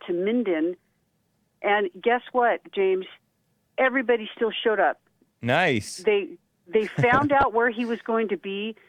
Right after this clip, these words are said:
Speaker 1: He had to land in an airport, do a motorcade, get over to this little town. Everybody had to try to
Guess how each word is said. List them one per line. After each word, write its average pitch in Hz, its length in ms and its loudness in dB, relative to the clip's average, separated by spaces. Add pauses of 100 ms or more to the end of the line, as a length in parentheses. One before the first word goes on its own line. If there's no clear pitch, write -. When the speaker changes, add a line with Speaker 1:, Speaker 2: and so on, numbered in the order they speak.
(200)
Speaker 1:
He 214 100 -4
had 220 100 2
to 208 80 0
land 208 360 2
in 262 80 -2
an 233 60 0
airport, 202 540 0 (140)
do 247 420 0
a 180 100 0
motorcade, 196 800 0 (500)
get 254 180 2
over 247 200 2
to 214 180 -6
this 185 220 -2
little 254 340 -2
town. 185 540 0 (260)
Everybody 247 440 0
had 226 180 0
to - 60 -12
try 233 260 0
to 196 60 0